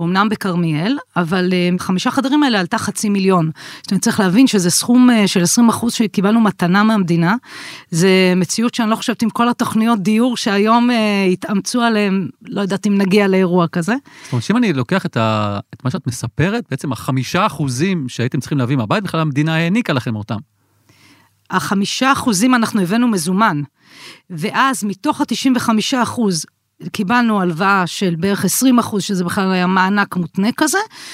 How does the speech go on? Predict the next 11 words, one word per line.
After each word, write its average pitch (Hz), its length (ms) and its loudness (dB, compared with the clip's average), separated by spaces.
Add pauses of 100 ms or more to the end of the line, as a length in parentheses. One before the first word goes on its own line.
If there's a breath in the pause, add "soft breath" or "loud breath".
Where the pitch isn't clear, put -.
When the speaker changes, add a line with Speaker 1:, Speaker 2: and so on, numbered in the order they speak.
(220 loud breath)
Speaker 1:
והשאר 202 540 -2
היה 247 240 -2
בהלוואות, 190 1080 0
ב-, 185 260 0
במשכנתאות, 175 720 0
בריביות 185 560 0
של 196 140 -4
חלקם 202 380 -2
מהמדינה 190 380 0
וחלקם, 175 580 -2
אה, 170 60 0